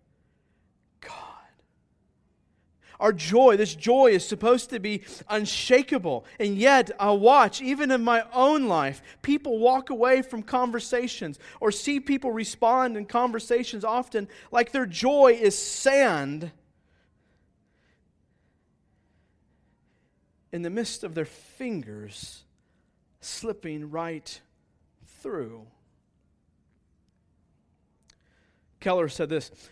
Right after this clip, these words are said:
"Joy is like the ballast that keeps a ship stable and upright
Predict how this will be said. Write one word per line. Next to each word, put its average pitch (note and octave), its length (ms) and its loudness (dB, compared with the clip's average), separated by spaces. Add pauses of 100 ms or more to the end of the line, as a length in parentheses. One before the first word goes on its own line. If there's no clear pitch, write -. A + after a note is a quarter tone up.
"Joy G#3 580 2
is E3+ 220 -4
like F3+ 360 -4
the D3+ 100 -2
ballast D3 1120 -6 (600)
that F3 180 -6
keeps - 400 -6
a F#3+ 60 -2
ship - 460 -6
stable E3+ 920 -6 (140)
and E3 180 -8 (100)
upright D3+ 840 -4